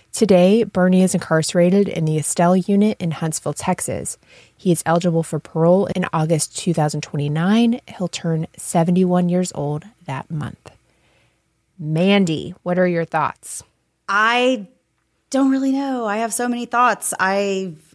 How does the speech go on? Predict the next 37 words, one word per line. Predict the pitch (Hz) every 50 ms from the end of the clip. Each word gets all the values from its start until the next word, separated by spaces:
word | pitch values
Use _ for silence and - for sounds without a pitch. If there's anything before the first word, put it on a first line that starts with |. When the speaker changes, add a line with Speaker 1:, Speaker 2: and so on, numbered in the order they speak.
| - -
Speaker 2:
<sighs> | 185 170 151 151 147 - - - _ _ _ _ _ _ _ _ _ _ _ _ _ _ _ _ _ _ _ _ _ _ _ _ _ _ _ _ _ _ _ _ _ _
murder | 180 185 196 185 180 180 180
is | 170 151
never | 170 160 139 151 147 139
okay. | 139 - - - - - 131 - _ _ _
That's | 160 160 - -
my | 175 151 147
thought. | 143 - 123 90 76 - _ _ _ _
<laughs> | _ _ _ _
That's | 208 262 277 262 247 202 - 233 254 262 320 269 240 240
Speaker 1:
Yeah, | 269 311 320
Speaker 2:
my | 240 180
Speaker 1:
I |
Speaker 2:
one | 175 240 247
Speaker 1:
mean | 254
Speaker 2:
thought, | 254 214 170 170 170
you | 208 202
know? | 196 190 185
I | 196 196
mean, | 196 190 190
it's | 185 180 185
not, | - 196 175 175 - - - - - -
it's | - 208 214
really | 226 262 254
not | 233 220 214 214
okay. | 202 - 277 208
This | 170 156 190 214 - - -
is | 196 214 233 233
a | 254 220
crazy | - - 202 208 233 208 214
story, | 185 - - 196 196 202 202 208
and | - 185 175
there | 170 185 -
are | 147 160 165 190
parts | 180 - - 170 165 185 185 - - - -
where | 175 165 160 160
you | 165 151 151 175 175 170 175